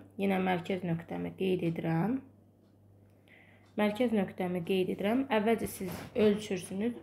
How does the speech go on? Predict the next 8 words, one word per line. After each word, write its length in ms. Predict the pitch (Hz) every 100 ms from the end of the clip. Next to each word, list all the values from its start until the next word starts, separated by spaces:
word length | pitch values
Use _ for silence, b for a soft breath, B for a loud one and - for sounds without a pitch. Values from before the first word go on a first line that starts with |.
| - -
Ölçdükdən 460 | 226 - 214 220 214
sonra 140 | 208 196
görürsünüz 600 | 190 190 175 - 170 -
ki, 140 | 220 269 269 B B - -
bucaq, 540 | 208 190 185 214 - - - -
<clears throat> 1500 | 202 165 165 - - - - - - - - - - - -
bucaq 580 | 214 165 185 185 196 214 - - - - b b b b - - -
N 500 | 202 196 190 196